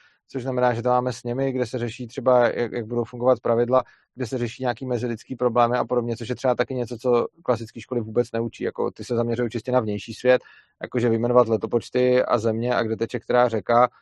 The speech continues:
a, ale jako vůbec neřeší, jako co je v člověku, nějaký emoce, jak je zvládat, kdo jsem já, vztahy a to-, tohle to je něco, co se jako ten člověk musí nějak naučit jako sám,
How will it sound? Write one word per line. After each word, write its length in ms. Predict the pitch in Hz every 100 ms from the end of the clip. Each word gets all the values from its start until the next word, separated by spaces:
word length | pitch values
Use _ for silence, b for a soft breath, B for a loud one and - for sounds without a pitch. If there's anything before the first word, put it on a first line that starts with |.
| b b b -
a, 260 | 117 117 - -
ale 200 | 127 127
jako 140 | 120
vůbec 240 | 127 127 123
neřeší, 320 | 120 120 131
jako 280 | 123 120 120
co 180 | - 127
je 80 |
v 60 | 120
člověku, 640 | - 127 120 120 - 110 104 b b _ _ - - 123 127
nějaký 460 | 131 117 - 120
emoce, 380 | 127 135 - 123
jak 180 | 117 113
je 80 | 113
zvládat, 460 | 110 123 131 123 - _ 107 - _
kdo 260 | - 117 120
jsem 240 | - 131
já, 420 | 120 123 135 127 - - _ _ _ _
vztahy 640 | - - 127 131 127 123
a 100 | 107
to-, 160 | 113 107
tohle 240 | - 131 127
to 80 | 131
je 60 |
něco, 220 | 131 120
co 140 | 120 117
se 200 | - 131
jako 280 | 117 127 120 b b b b _ - -
ten 140 | 139
člověk 240 | - 131 123
musí 220 | 117 135
nějak 160 | 131
naučit 380 | 127 123 117 127 - - - - _ -
jako 340 | 107 - 120
sám, 360 | 107 110 104 139